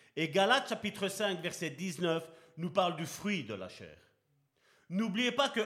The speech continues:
entre eux, mon frère, ma sœur, il n'y a rien. Et malheureusement, je sais que beaucoup aujourd'hui, s'ils écoutent des prédications basées sur l'âme, basées sur les émotions,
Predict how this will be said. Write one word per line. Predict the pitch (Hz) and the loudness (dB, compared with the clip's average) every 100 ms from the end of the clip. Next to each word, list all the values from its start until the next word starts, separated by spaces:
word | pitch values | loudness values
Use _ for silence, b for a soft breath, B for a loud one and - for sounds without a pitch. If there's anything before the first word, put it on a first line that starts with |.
| - | 0
entre | 240 247 233 - | 2 2 2 0
eux, | 220 165 | 0 0
mon | 139 | -4
frère, | 139 131 | -6 -6
ma | 127 | -6
sœur, | 143 123 175 | -8 -8 -4
il | |
n'y | 170 | 0
a | |
rien. | 139 147 151 104 - _ _ _ _ _ _ _ _ _ _ _ _ _ _ | 0 0 -4 -6 -14 _ _ _ _ _ _ _ _ _ _ _ _ _ _
Et | 151 | -2
malheureusement, | 196 233 240 233 247 254 | 2 4 4 4 2 0
je | 240 | -2
sais | 220 220 | -4 -2
que | 202 156 - - | -4 -6 -10 -10
beaucoup | 147 240 240 262 262 | 0 0 0 -2 -2
aujourd'hui, | 220 214 175 202 175 120 B B | -4 -4 -6 -8 -8 -12 B B
s'ils | - 220 220 214 | -10 -6 -4 -4
écoutent | 226 220 269 190 151 | -6 -6 -8 -10 -10
des | 185 | -6
prédications | 190 220 220 220 220 202 - 202 156 - B B | -6 -6 -8 -8 -6 -8 -8 -8 -8 -10 B B
basées | 117 147 220 226 220 247 233 175 - | -4 6 8 8 6 0 0 -4 -10
sur | - - 196 170 | -8 -4 -2 2
l'âme, | 196 175 135 123 - B 120 | 4 4 2 -4 -10 B 0
basées | 196 220 220 220 226 190 131 - - | 4 6 4 2 0 0 -2 -10 -10
sur | - 170 | -4 -2
les | 165 151 | -2 -2
émotions, | 170 170 165 247 185 | -2 -2 -2 -2 -2